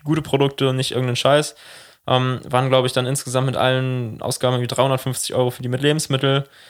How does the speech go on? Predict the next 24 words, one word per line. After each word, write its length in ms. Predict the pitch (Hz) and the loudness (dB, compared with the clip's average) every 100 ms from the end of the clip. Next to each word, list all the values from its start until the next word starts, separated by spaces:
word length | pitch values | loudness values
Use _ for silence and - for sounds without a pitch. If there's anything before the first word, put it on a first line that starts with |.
| - _ - | -20 _ 0
Ähm, 540 | 123 123 120 123 127 - _ | 2 2 0 -2 -6 -12 _
und, 680 | - 127 123 120 120 - - | -2 0 0 -2 -4 -4 0
ähm, 480 | 123 120 120 123 123 _ _ - | 2 2 0 -4 -8 _ _ -18
ja, 80 | - | -12
dann 140 | 123 120 | -8 -6
für 100 | 127 | -2
die 100 | 120 | 0
Aktivitäten 540 | 117 117 117 131 127 | 0 -2 0 0 -2
vielleicht 220 | 120 113 | 0 0
nochmal 180 | 120 113 | 0 -2
fünfhundert 680 | - - - 123 - 120 113 | -4 -10 -6 -6 -2 -2 2
Euro 240 | 131 127 | 2 4
oder 280 | 120 104 - - - | 2 -2 -8 -14 -20
irgendwie 320 | - 135 131 | -8 -4 -2
sowas. 380 | 123 131 143 - - - - - | 2 4 4 2 -14 -20 -20 -6
Ähm, 280 | 123 123 127 - | 0 0 0 -6
also 120 | 120 | -6
du 60 | 113 | -2
bist 140 | 123 | 0
vielleicht 200 | 127 120 | 2 2
mit 100 | 120 | 2
dreitausend 380 | 120 127 127 117 | 2 4 2 4
Euro 200 | 127 127 | 2 4
dabei. 500 | 113 113 120 127 - | 4 6 4 4 0